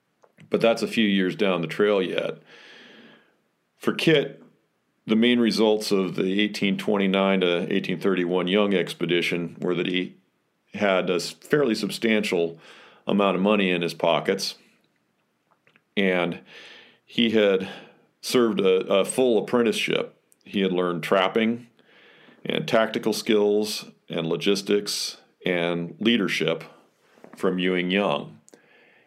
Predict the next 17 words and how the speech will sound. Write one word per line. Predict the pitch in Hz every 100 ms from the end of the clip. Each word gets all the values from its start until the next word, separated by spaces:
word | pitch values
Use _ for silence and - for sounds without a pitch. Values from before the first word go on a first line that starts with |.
| _ -
and | 92 85 82 82
he | 80 95
had | 87
become | 87 - 92 85 85 85 - _ _ -
a | 87
full-fledged, | 92 104 98 - 82 80 80 78 - - _
real-deal | 92 95 95 82 80 73 80 80 -
mountain | 107 104 67
man. | 64 62 52 - _ _ _ - - -
Kit | 151 147
Carson | 131 123 117 104
didn't | 104 98
just | 95 -
become | 95 101 90
a |
mountain | 80 101 104 85 76
man. | 69 67 69